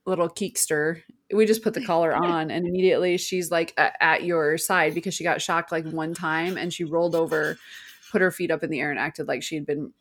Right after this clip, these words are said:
Speaker 1: d-, killed, like, absolutely killed. So she
Speaker 2: <laughs>
Speaker 1: now is,
Speaker 2: Uh.
Speaker 1: um, she is definitely now avoids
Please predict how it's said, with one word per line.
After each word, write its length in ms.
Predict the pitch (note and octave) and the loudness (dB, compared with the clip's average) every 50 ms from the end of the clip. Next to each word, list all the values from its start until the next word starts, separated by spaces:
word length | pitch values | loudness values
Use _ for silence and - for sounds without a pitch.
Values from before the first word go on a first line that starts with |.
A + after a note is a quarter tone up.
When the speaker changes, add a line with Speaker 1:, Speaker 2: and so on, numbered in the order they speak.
| F3 D#3 | -10 -6
Speaker 1:
d-, 120 | - - - _ - | -6 -6 -6 _ -10
killed, 380 | - - E3+ A#2+ G2 A2 - - _ - - | -6 -4 -4 -4 -4 -6 -10 -12 _ -2 -2
like, 140 | F3+ E3 - | 0 2 2
absolutely 420 | E3 E3+ D3+ - - C#3+ A#2+ C#3+ | 2 2 0 0 -2 -2 -2 -2
killed. 420 | D3 - - G#3+ E3 A#2 A#2+ A#2+ A#2+ - - - - - _ _ _ - - F#5 | -2 -2 -2 0 0 0 0 -2 -6 -10 -18 -20 -20 -20 _ _ _ -10 -2 4
So 420 | - G#3+ G3+ F#3 F3 E3+ E3 E3 D#3 - - - | 8 8 8 10 8 6 6 4 2 -2 -8 -4
she 300 | - - - B3 A#3+ A#3 | -2 0 2 4 4 6
Speaker 2:
<laughs> 20 | |
Speaker 1:
now 680 | A3 A3 A3 A3 G#3+ G3+ F#3+ F3+ F3 F3 F3 F3 F3+ - - - - - _ _ _ _ _ _ _ _ _ _ - | 8 8 8 8 8 6 6 4 4 2 2 0 -2 -6 -10 -16 -20 -20 _ _ _ _ _ _ _ _ _ _ 4
is, 480 | G3 G3 F#3+ F3+ F3+ F3 E3+ D#3+ D#3 - | 6 6 6 6 6 4 2 0 -2 -4
Speaker 2:
Uh. 320 | - A#3 A3+ A3+ G#3+ G#3 F3+ | -4 -6 -6 -6 0 2 4
Speaker 1:
um, 440 | F3 D#3+ D#3 D3+ D3 D#3 D#3 E3 D#3+ _ _ _ _ _ _ _ _ _ _ _ _ _ _ _ _ _ - - - - _ _ _ - | 4 4 2 0 -2 -4 -6 -8 -10 _ _ _ _ _ _ _ _ _ _ _ _ _ _ _ _ _ -6 -6 -6 -8 _ _ _ -6
she 220 | - - - A3 G#3 | -2 0 4 6 8
is 200 | G3 F#3 D#3+ - | 8 6 6 2
definitely 760 | F3 E3 E3+ - F#3 E3+ D3 D#3 D#3+ D#3 D3+ D3 D3 - - - | 2 2 2 0 -2 -2 -2 -2 -2 -2 -2 -2 -4 -4 -4 -4
now 260 | D#3+ C#3+ C3+ D3+ - | -2 0 0 0 0
avoids 680 | - D#3+ D3 D3 D3 D3+ D3 D3 D3+ D#3+ D#3 - - - | -2 -4 -2 -2 0 0 2 2 0 0 0 -2 -4 -4